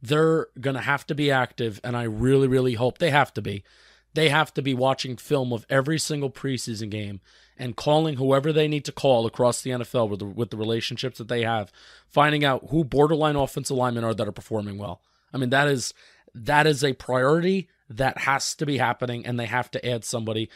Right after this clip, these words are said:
after the, when the rosters go down to fifty-three. Maybe even this week <laughs> when the rosters, when the, when the rosters are, are cut down by five, they're gonna bring somebody else in from another team. They have to.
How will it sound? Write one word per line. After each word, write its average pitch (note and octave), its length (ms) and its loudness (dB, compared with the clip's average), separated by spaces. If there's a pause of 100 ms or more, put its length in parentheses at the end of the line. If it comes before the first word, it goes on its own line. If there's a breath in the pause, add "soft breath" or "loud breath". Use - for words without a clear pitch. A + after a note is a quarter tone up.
(180 loud breath)
after C3 280 -2
the, C3 300 0
when B2+ 140 -2
the A#2+ 60 0
rosters C3+ 360 0
go D#3 100 0
down C#3+ 140 0
to C3+ 60 -6
fifty-three. C3+ 680 -2 (400 soft breath)
Maybe F3 260 4
even F#3 240 0
this F3+ 220 -2
week C#3 240 -4
<laughs> - 0 -
when G3 80 0
the C#3+ 100 0
rosters, D3+ 460 0
when F#3+ 300 -2
the, E3 100 -6 (280 loud breath)
when E3 120 -2
the D3+ 80 0
rosters D3 420 -2
are, D3 140 -2 (120)
are C3+ 140 2
cut - 240 -2
down C#3+ 180 0
by B2+ 140 -2
five, C3 460 -2 (240 loud breath)
they're C3+ 160 2
gonna B2 180 -4
bring B2 220 -4
somebody A#2+ 280 -4
else A2+ 240 -2
in A2+ 100 -8
from A2 160 -6
another A2 220 -6
team. G2+ 220 -10
They A#2 140 -2
have C3+ 220 0
to. - 160 -14